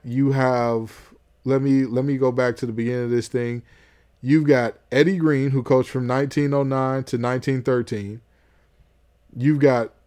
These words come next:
Bill Feltzer, who coached from nineteen nineteen, uh, through nineteen twenty. And you've got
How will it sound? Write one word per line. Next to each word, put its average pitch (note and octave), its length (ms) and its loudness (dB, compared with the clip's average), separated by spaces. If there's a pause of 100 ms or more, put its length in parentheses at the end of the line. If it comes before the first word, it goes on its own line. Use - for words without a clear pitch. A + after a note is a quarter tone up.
(200)
Bill D#3 300 4
Feltzer, C#3 600 2
who A#2+ 120 -4
coached C#3 260 2
from B2 140 -6
nineteen C#3 440 0
nineteen, C#3 720 -2 (600)
uh, B2 400 0 (420)
through C3 180 0
nineteen C3+ 480 -2
twenty. A2+ 420 -6 (1400)
And C3 640 0
you've C#3 500 -2
got C3 640 0